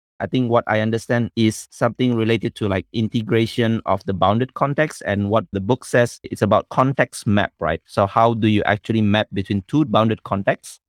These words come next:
There are different ways of how you can integrate things like what you mentioned, partnership, customer supplier, conformist,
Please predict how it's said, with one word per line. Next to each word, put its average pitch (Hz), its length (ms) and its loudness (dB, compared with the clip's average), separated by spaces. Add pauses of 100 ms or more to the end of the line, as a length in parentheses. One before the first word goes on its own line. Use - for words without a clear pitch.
(320)
There 101 120 4
are 104 40 2
different 151 520 0
ways 117 300 2
of 123 100 2
how 123 160 2
you 123 160 0
can 120 160 -6
integrate 120 460 -2 (180)
things 104 220 -2
like 92 120 -4
what 101 120 -4
you 101 80 -2
mentioned, 101 420 -2 (120)
partnership, 120 540 -2
customer 104 360 -4
supplier, 95 600 -2 (120)
conformist, 98 800 0